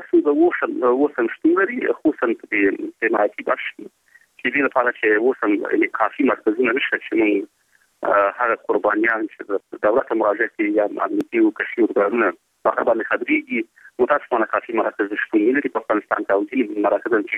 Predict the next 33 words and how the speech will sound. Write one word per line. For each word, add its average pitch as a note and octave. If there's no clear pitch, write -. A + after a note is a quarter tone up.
شتون D3
لري، A#2
ځینې A2
نړیوال A2
مؤسسات G#2
چې -
سره G#2+
مرسته B2+
کوي، -
اما E3
هلته C3+
هم B2+
خدمات A#2+
په A#2+
هغه A#2
کچه A2+
نه B2
ده A2
چې -
مثلا F#2+
یو G2
قرباني A2
ضرورت A2
لري. -
متاسفانه -
په -
دې D#3+
برخه B2+
کې G2+
د A#2
ډېر A#2+
ضرورت A#2
ده G#2+